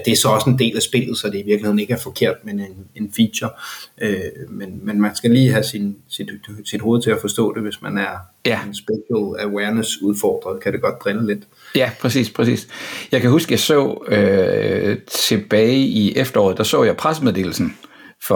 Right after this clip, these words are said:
Speaker 1: Ja.
Speaker 2: Aqua. Og jeg var godt klar over, at den var sådan på, på, den var på radaren, og jeg vidste godt, at den ville komme her i starten af tyve fireogtyve. Men det er jo så fint, og selvfølgelig skal det være sådan, men, øh,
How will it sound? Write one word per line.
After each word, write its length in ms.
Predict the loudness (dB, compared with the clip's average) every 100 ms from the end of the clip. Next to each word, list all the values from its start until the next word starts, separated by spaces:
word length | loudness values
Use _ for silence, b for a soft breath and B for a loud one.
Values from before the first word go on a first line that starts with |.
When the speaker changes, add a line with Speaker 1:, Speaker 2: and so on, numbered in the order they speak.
| 2
Speaker 1:
Ja. 40 |
Speaker 2:
Aqua. 220 | 0 -4 -12 -16 _ _
Og 140 | 0 0 0
jeg 120 | 0
var 60 |
godt 160 | 2 2
klar 180 | 2 2
over, 140 | 2
at 120 | 0
den 140 | 0 2
var 140 | 2
sådan 320 | 2 2 2
på, 240 | 4 2 2
på, 340 | 2 2 4 0 -2
den 140 | 2 4
var 120 | 2
på 80 | 2
radaren, 480 | 2 2 2 0 0
og 80 |
jeg 100 | 0
vidste 160 | 0 2
godt, 120 | 2
at 100 | 2
den 100 | 2
ville 120 | 0
komme 260 | 2 2 4
her 80 | 2
i 60 |
starten 320 | 2 0 2 -2
af 60 |
tyve 220 | 0 0
fireogtyve. 540 | 2 2 2 0 0 -2 B B B B B _
Men 240 | 4 4
det 140 | 4 4
er 40 |
jo 100 | 4
så 140 | 2 2
fint, 320 | 4 4 4 -8 -4
og 80 | -2
selvfølgelig 380 | 0 2 4 4
skal 140 | 2
det 80 | 2
være 120 | 2
sådan, 320 | 2 2 4
men, 300 | 4 4 2 B B B B 0
øh, 520 | 2 4 4 2 2